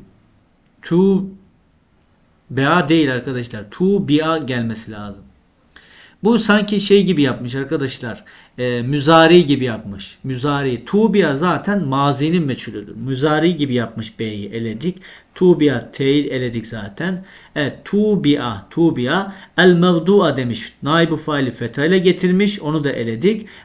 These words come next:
Naibu faili damme ile getirecek. Cevap D şıkkı olacaktır. Şu en çok karıştırabilecek, bak, tubea.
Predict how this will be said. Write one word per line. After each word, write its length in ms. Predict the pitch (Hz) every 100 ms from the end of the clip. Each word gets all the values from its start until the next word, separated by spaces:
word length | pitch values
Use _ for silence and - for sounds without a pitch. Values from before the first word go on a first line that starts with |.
| -
Naibu 400 | 160 170 147 135
faili 460 | 135 131 180 160
damme 320 | 147 151 151 151
ile 140 | 123
getirecek. 540 | 113 110 107 104 101
Cevap 440 | - 131 156 175 127
D 180 | 143 135
şıkkı 280 | - -
olacaktır. 560 | 113 104 104 101 - - - - - -
Şu 120 | -
en 160 | 202 202
çok 200 | 208 202
karıştırabilecek, 880 | 180 175 - 180 160 160 185 208 170
bak, 240 | 151 -
tubea. 840 | - 220 220 156 156 139 135 -